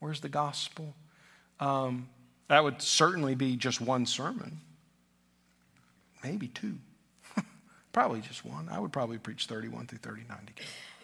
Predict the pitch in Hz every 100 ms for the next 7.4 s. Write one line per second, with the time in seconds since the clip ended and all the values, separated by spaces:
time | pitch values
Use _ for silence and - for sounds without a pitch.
0 | - - - - 165 156 139 - - -
1 | - - - - 156 151 - - 202 170
2 | 311 - 254 233 262 - - - - -
3 | 165 180 180 196 170 127 - 147 180 208
4 | 220 214 - 165 - - - - - _
5 | _ _ _ 156 147 - 151 - - -
6 | - _ _ _ _ 156 196 156 131 127
7 | 123 120 117